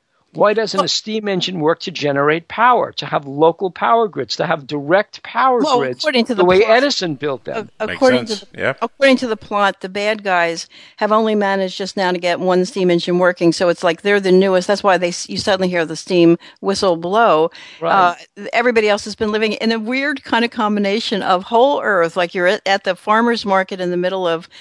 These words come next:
Speaker 2: Fourteenth Street in New York City, and everybody's wearing those long, flowy dresses and stuff. And th-, there's that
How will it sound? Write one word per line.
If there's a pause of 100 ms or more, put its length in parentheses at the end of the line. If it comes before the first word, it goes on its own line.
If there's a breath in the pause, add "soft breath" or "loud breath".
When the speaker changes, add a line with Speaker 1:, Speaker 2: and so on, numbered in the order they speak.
(220 loud breath)
Speaker 2:
Fourteenth
Street
in
New
York
City, (300 loud breath)
and
everybody's
wearing
those
long,
flowy
dresses
and
stuff.
And
th-,
there's
that